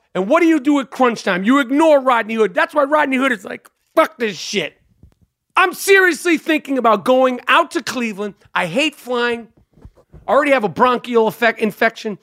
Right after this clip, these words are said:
I am seriously thinking about getting on a plane with my broom, which was autographed by Shannon Sharpe,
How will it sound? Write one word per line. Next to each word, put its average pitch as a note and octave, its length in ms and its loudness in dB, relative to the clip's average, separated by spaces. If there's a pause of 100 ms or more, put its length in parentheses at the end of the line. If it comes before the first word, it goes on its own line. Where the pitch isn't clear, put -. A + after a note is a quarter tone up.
(260)
I G#3+ 140 2
am F#3+ 160 0
seriously C4 640 -2
thinking A3 320 -4
about D#3 260 -6
getting C4+ 240 2
on B3+ 160 0
a A#3 40 -4
plane G3 500 -6 (800)
with C4+ 240 2
my F4 180 4
broom, C4 520 -2 (260)
which F#3 180 -4
was F3 140 -6
autographed A#3 560 2
by C3+ 120 -12
Shannon E3+ 460 -2
Sharpe, C4 560 2